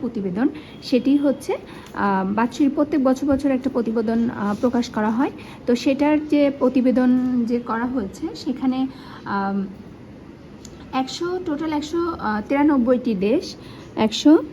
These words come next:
তিরানব্বইটি দেশের মধ্যে বাংলাদেশের যে অবস্থান, সেটা কিন্তু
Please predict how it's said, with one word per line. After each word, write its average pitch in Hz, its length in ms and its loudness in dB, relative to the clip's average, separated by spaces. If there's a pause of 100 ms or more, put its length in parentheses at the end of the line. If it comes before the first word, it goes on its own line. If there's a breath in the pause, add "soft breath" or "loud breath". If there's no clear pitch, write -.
(460)
তিরানব্বইটি 262 680 8
দেশের 226 340 8
মধ্যে 220 440 6 (380 loud breath)
বাংলাদেশের 240 680 4
যে 240 140 6
অবস্থান, 220 520 2
সেটা 233 280 0
কিন্তু 233 440 4